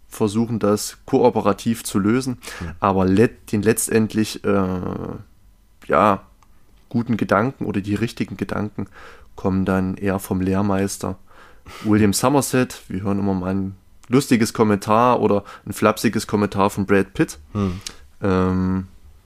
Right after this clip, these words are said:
Speaker 1: und wir werden gleich einen sehr wichtigen Hinweis finden,
Speaker 2: Hm.
Speaker 1: der uns nicht zum Täter, aber zum nächsten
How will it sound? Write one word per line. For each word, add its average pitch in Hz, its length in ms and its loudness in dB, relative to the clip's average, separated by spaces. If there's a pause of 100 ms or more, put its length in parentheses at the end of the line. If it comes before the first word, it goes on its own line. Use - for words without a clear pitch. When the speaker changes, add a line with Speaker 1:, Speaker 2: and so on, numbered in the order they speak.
(1400)
Speaker 1:
und 92 640 -2
wir 101 180 2
werden 101 320 4
gleich 110 640 4 (520)
einen 98 300 0
sehr 104 320 4
wichtigen 110 340 -2
Hinweis 101 580 -2
finden, 101 500 -2 (1800)
Speaker 2:
Hm. 95 160 -8
Speaker 1:
der - 120 0
uns 135 180 2
nicht 185 220 6
zum 185 180 4
Täter, 113 540 6
aber 107 300 2
zum 98 380 2
nächsten 131 720 2